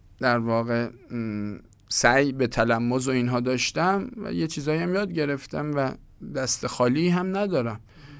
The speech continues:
اما نه، این که موندم اونجا به خاطر رشتم نبود. شاید هشتاد درصدش واقعاً به خاطر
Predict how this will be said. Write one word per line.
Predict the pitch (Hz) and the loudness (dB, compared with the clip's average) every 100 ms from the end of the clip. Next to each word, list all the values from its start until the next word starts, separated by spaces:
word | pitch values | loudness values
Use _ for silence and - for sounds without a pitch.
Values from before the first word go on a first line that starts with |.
| - - - | -20 -20 -8
اما | - 151 185 196 202 202 - | -4 0 4 4 6 4 4
نه، | 190 196 - | 2 2 0
این | 151 196 | 0 0
که | 202 180 | 0 0
موندم | 151 139 131 139 | 2 2 4 2
اونجا | 139 139 196 | 2 0 0
به | 170 | 0
خاطر | - 151 | -2 -2
رشتم | 151 151 120 - 135 143 151 | 0 0 0 0 -2 0 0
نبود. | 117 98 - - _ - - | -2 -4 -18 -20 _ -20 -16
شاید | - - 123 | -6 -2 0
هشتاد | 131 120 - 160 | 0 -2 2 2
درصدش | 151 127 120 135 156 156 131 | 4 2 2 -2 -2 -6 0
واقعاً | 123 117 120 143 160 | 0 0 -2 -2 0
به | 135 | -2
خاطر | - 110 - 135 156 165 | -2 -6 -4 0 2 2